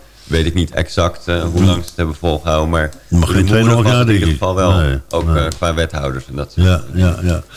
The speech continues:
Speaker 2: Als we nou, eh, terugkijken op het politieke jaar, eh, wat valt je verder op?
Speaker 1: Nou, eh, eh, eh, eh, het, zometeen over het asieldossier denk ik dat dat wel echt heeft gespeeld in Zandvoort.
Speaker 2: Ja, ja.
Speaker 1: Zeker ook de positie die de gemeente daarin heeft genomen.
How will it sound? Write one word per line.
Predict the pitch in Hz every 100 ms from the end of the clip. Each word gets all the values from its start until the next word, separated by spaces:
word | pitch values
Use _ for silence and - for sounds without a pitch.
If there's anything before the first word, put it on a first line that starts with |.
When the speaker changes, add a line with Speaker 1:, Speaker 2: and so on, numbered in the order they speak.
| - -
Speaker 2:
Als | 113
we | 131
nou, | 135 139 139 139 135
eh, | -
terugkijken | 147 - 135 120
op | 113
het | -
politieke | 123 107 - 98 107
jaar, | 98 110 143 143 - - - -
eh, | 104 110 110 113 113 113
wat | 117 -
valt | - 117
je | 107
verder | - 98 98
op? | 156 143 - - _
Speaker 1:
Nou, | - 120 127 120 -
eh, | 101 98 95
eh, | 90 - -
eh, | 85 85 85 80 -
eh, | - 71 69 69 67 67 - 69 67 65 - - -
het, | 62
zometeen | - 82 82 90 87
over | 85 87
het | 78
asieldossier | 85 - 92 98 98 95 95 92
denk | 90 87
ik | 80
dat | 82
dat | 92 -
wel | 76
echt | - 95 -
heeft | 85 82 -
gespeeld | - - 92 92
in | 107
Zandvoort. | 95 95 92 85 80 - - -
Speaker 2:
Ja, | 82
ja. |
Speaker 1:
Zeker | 80 85 87
ook | 87
de | -
positie | - 76 92 -
die | 101 87
de |
gemeente | 85 87 82 80
daarin | 80 82 82
heeft | 85 80
genomen. | - 80 76 82